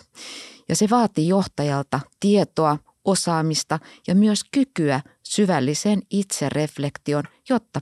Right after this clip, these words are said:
pystyy johtamaan myös muita eettisesti kestävällä tavalla. Se vaatii kaikilta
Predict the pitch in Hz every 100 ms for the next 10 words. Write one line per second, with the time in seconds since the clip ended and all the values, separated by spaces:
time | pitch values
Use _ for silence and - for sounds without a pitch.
0 | - 233 - 196 180 180 - 160 156 165
1 | 156 190 185 190 190 160 226 - - 175
2 | 147 165 233 226 - - 160 - - 139
3 | 127 127 - 104 73 - - - _ _
4 | - - - - - - - 240 247 202
5 | - 160 170 165 175 196 190